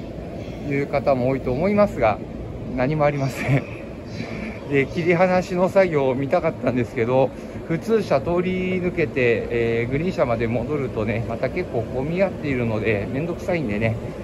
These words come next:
もう切り離しの作業を見ずにグリーン車に戻ります。こっから先は基本、確か十両編成しか入れへんかったのかな。そんな感じです。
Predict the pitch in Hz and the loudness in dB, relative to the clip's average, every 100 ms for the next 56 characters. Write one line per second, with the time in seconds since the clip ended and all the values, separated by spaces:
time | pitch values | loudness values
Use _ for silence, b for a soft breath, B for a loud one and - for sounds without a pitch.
0 | - - 117 - 127 147 151 156 147 156 | -8 -4 -4 -2 -2 0 0 0 -2 -2
1 | 151 165 151 117 101 120 185 151 110 95 | -4 -2 -2 0 0 0 0 -2 -2 -4
2 | 98 98 98 92 95 - 98 101 120 117 | -6 -6 -4 -6 -6 -6 -4 -2 -2 -2
3 | 113 - - - - - - - - - | -2 -4 -10 -8 -8 -8 -8 -8 -10 -8
4 | - - 117 - 117 113 156 - 113 - | -8 -8 -8 -8 -8 -8 -8 -8 -8 -8
5 | - - 135 175 202 196 196 185 180 - | -8 -6 -4 0 2 2 0 0 0 0
6 | 143 165 165 156 - 170 - 123 95 - | -2 0 -2 -2 0 0 2 2 2 -2
7 | 143 156 185 175 170 165 165 160 156 165 | -4 0 0 4 4 6 6 4 4 0
8 | 139 117 - 101 113 127 131 113 - - | 0 -2 -2 -2 -2 -2 -2 -2 -2 -4
9 | - - - 120 - - - - - - | -4 -2 0 0 0 -4 -6 -6 -4 -4
10 | - - 117 107 101 98 90 92 90 - | -4 -4 -2 -2 0 -2 -2 -2 -2 -4
11 | - - | -6 -6